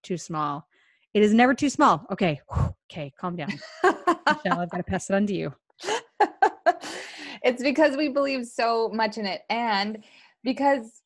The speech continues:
Speaker 2: God gave you talents for a reason. And we were just reading about the master who gives his servants the talents. And I think this is one of them. I know it's not literally talents, and I know it's not literally money, but just how when we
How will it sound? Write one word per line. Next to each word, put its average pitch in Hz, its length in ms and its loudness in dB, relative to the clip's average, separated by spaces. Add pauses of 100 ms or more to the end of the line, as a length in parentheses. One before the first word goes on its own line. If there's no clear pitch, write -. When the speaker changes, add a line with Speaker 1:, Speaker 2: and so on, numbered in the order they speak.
(680)
Speaker 2:
God 202 220 0
gave 240 120 -4
you 233 120 -4
talents 233 340 -6
for 226 120 -6
a 208 60 -6
reason. 226 460 -6 (300)
And 226 140 -4
we 233 100 -4
were 214 140 -4 (540)
just 226 280 -8
reading 202 560 -6
about 175 500 -4
the 156 320 -4 (200)
master 175 360 -6
who 180 140 -4
gives 170 300 -6
his 170 300 -6
servants 185 380 -4
the 165 100 -4
talents. 202 600 -4 (120)
And 175 360 -4 (280)
I 220 80 2
think 330 220 -2
this 240 160 2
is 226 240 0
one 196 220 4
of 190 60 0
them. 196 140 2
I 190 60 2
know 208 140 4
it's 208 140 0
not 165 200 2
literally 175 520 2
talents, 165 480 -2
and 156 100 -6
I - 20 -6
know 156 140 -4
it's 147 120 -8
not 151 160 -4
literally 156 340 0
money, 160 380 -2 (420)
but 180 440 2
just 269 240 2
how 214 380 4
when 196 320 2
we 185 440 -2